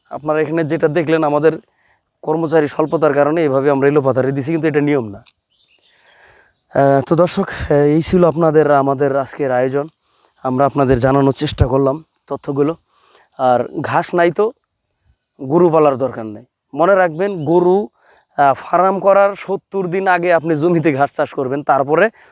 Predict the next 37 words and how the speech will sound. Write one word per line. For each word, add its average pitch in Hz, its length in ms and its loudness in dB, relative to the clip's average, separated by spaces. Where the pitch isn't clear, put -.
গরু 165 380 4
ফার্মে 139 400 0
তুলবেন, 123 420 -8
নাহলে 160 280 0
কিন্তু 180 240 0
আপনি 160 260 2
জীবনেও 165 380 -2
সফল 156 340 -2
হতে 131 180 -4
পারবেন 113 280 -6
না। 104 160 -16
মনে 175 200 2
রাখবেন, 151 480 -2
আমরা 147 260 -2
তিন 196 260 -6
বেলা 180 220 2
ভাত 139 220 -2
খাই, - 180 -2
আর 139 120 2
গরুর 175 300 0
পেট 170 200 -2
তো - 100 0
আমাদের 165 300 2
পেটের 165 260 -2
চেয়ে 147 140 -2
অনেক 131 220 -2
বড়। 113 180 -10
তো - 140 -6
এই 180 160 4
দরিয়াটাকে 185 600 2
ভরাইতে 170 420 0
গেলে 160 180 -2
তাকে 151 320 -2
ঘাস 131 420 -4
সাপোর্ট 156 480 0
দিতে 139 260 -4
হবে। 107 240 -8